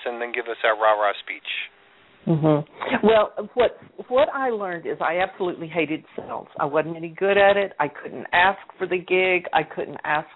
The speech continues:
Speaker 2: for the money. I had no idea how to do that. It didn't feel good. However, when I learned how to build relationships,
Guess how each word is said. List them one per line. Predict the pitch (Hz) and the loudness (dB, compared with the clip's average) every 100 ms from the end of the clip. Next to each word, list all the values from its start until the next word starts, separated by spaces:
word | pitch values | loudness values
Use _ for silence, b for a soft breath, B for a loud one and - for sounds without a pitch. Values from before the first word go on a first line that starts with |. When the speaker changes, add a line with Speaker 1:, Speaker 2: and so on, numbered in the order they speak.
| - | -10
Speaker 2:
for | 165 | -4
the | 156 | -4
money. | 147 139 127 - B B | -4 -6 -8 -14 B B
I | 151 | 0
had | 156 139 143 151 | 2 0 -6 -2
no | 170 175 | 0 0
idea | 175 165 160 156 147 147 156 | 0 -2 -6 -4 -2 -2 0
how | 151 143 - | 2 2 -4
to | 139 | -12
do | 139 147 | -8 -4
that. | 147 143 - | 0 0 -2
It | 143 156 | -8 -8
didn't | - 160 - | -12 -14 -10
feel | 170 147 139 | -4 -4 -4
good. | 139 113 - _ b b b b | -4 -4 -6 _ b b b b
However, | - 196 202 208 233 196 160 87 - _ _ _ _ _ _ _ _ _ _ _ | 0 4 6 6 4 2 -6 -6 -10 _ _ _ _ _ _ _ _ _ _ _
when | 170 160 - - | -12 -10 -12 -6
I | 175 196 233 233 | 0 0 0 -2
learned | 214 202 190 | -6 -8 -10
how | 190 190 175 170 | -6 -2 -2 -2
to | 170 139 - | -12 -12 -8
build | 160 160 156 - _ | -6 -6 -10 -14 _
relationships, | 139 156 143 156 151 - 139 - - - - | -8 -6 -4 -4 -6 -10 -12 -10 -10 -10 -14